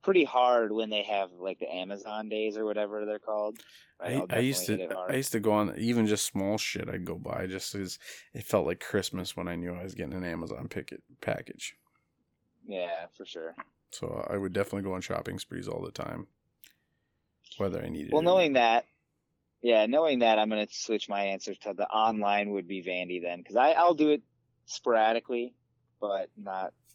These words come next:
Speaker 1: super often. But I will definitely go on a shopping spree in a store.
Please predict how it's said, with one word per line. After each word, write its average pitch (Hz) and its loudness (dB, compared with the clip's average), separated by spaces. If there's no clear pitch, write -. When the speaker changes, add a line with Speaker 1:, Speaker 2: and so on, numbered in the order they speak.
Speaker 1:
super 101 -8
often. 98 -8
But 120 6
I 131 6
will 127 6
definitely 104 0
go 98 0
on 98 -6
a 95 -8
shopping 95 -4
spree 95 -8
in 87 -12
a 87 -12
store. 85 -8